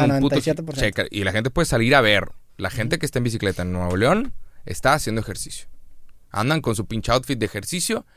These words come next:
Speaker 2: y después de hacer ejercicio se meten a bañar y andan en su carro yendo a trabajar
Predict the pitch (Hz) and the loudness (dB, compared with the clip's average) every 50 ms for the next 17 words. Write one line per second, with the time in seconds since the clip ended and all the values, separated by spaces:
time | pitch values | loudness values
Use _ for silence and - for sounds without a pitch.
0 | _ - - - 104 104 95 - - 131 135 135 127 135 117 117 127 143 156 143 | _ -20 -14 -8 -4 -4 -4 -2 0 2 2 4 4 2 0 0 -2 -2 -2 -2
1 | 127 117 120 120 131 135 123 117 123 139 147 147 123 110 110 113 107 101 95 92 | -2 -2 -2 0 0 2 2 2 4 4 4 4 4 2 2 0 0 -2 -4 -8
2 | - 101 92 - 139 139 143 156 170 170 - - - - - - - - - 101 | -10 -6 0 2 4 4 4 4 0 -2 -4 -8 -12 -12 -16 -16 -16 -10 -6 -6
3 | 104 101 101 98 - 95 90 - - - 82 | -4 -4 -4 -6 -6 -8 -10 -8 -8 -8 -8